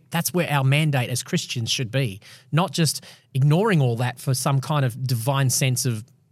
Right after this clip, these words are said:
the end times. That's, that's the point Paul would say to, I think Paul would say that to us.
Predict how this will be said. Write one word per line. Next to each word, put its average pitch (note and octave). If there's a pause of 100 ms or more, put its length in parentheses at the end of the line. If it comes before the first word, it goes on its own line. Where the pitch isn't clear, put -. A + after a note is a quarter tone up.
the B2
end B2
times. A#2+
That's, -
that's C3+
the C#3
point B2+
Paul A#2
would G#2+
say C3
to, -
I C#3
think -
Paul C#3
would B2
say C3+
that -
to -
us. -